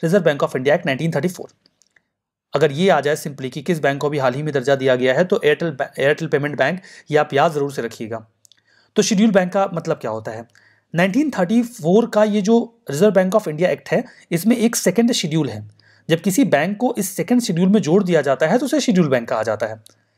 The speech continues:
इससे उसे कुछ फ़ायदे होते हैं, जैसे कि वो बैंक रेट पर आरबीआई से लोन ले सकता है और उसे ऑटोमेटिकली क्लियरिंग हाउस की मेंबरशिप मिल जाती है। क्लियरिंग हाउस एक इंटरमीडिएट की तरह वर्क करता है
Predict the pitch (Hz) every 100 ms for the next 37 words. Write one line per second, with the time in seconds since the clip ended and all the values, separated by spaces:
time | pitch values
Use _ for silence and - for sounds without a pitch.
0 | - 226 302 285 330 - 185 135 131 110
1 | 107 107 - _ _ - - 202 202 254
2 | 254 240 147 170 214 202 202 180 151 147
3 | 156 156 127 151 175 180 180 175 170 -
4 | _ _ - - - 208 240 294 180 185
5 | 262 240 233 254 240 185 190 208 202 202
6 | 269 208 170 - - 110 104 - - _
7 | _ - - - 226 277 233 175 247 -
8 | - 214 214 233 196 233 202 185 185 185
9 | 147 139 139 127 131 135